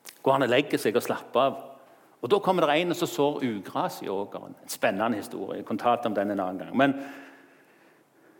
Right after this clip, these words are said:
og så ser han at ugraset vokser opp. Og så går han til sin herre, den tjeneren, så sier han, «Skal vi, skal vi rive opp ugraset?» «Nei, nei, nei. La det vokse i sammen.»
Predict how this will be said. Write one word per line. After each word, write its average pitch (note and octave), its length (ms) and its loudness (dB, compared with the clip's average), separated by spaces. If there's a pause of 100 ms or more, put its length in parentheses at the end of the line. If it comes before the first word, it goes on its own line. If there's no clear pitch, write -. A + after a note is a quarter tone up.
(880)
og - 80 2
så B3 100 6
ser C4+ 320 4
han A3+ 140 2
at F#3 180 0
ugraset E3+ 460 2
vokser D3+ 280 0
opp. - 300 -6 (1400)
Og - 60 -2
så F3+ 100 2
går G3 140 8
han G#3 120 4
til E3+ 100 0
sin F3 140 -2
herre, D3 440 2 (200)
den C3 180 4
tjeneren, B2 480 0
så A#2 80 -8
sier B2 140 0
han, B2 80 0
«Skal - 160 -2
vi, D#3 80 -2 (180)
skal C#3 160 -2
vi C#3+ 40 0
rive C#3+ 260 2
opp - 100 -4
ugraset?» G#2+ 560 -6
«Nei, E3 140 -4
nei, G#3 160 -4
nei. G3 160 -6 (1000)
La B2 100 2
det F3+ 100 4
vokse F#3 400 2
i - 60 -2
sammen.» F3+ 420 2